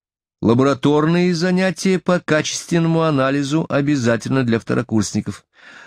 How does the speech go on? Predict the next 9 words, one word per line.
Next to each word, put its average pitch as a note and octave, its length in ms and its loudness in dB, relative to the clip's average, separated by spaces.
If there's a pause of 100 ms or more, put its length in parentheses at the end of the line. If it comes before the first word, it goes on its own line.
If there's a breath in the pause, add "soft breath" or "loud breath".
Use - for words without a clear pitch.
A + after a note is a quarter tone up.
(100)
Обязательность D3+ 720 2
была G#2 180 2
неформальна, A2 760 0 (200)
реальна. G2+ 640 0 (400)
Она C#3+ 220 0
отнимала A#2 420 0
не G#2+ 100 0
менее G#2+ 300 0
полугодия, G2 760 2